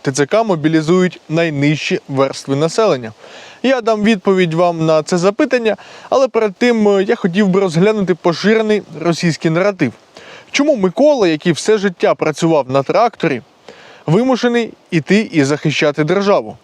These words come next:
Чому цим не займається хто-небудь інший, наприклад, поліціянт, суддя,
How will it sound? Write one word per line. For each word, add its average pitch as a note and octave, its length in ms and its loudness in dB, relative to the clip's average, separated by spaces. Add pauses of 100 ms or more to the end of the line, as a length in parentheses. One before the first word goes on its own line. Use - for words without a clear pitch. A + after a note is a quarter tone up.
(300)
Чому C#4+ 280 0
цим G#3+ 300 0
не F3 60 2
займається F3 560 0
хто-небудь F#3 680 0
інший, F#3 380 0
наприклад, D3+ 520 -4
поліціянт, F3+ 640 0
суддя, E3+ 480 0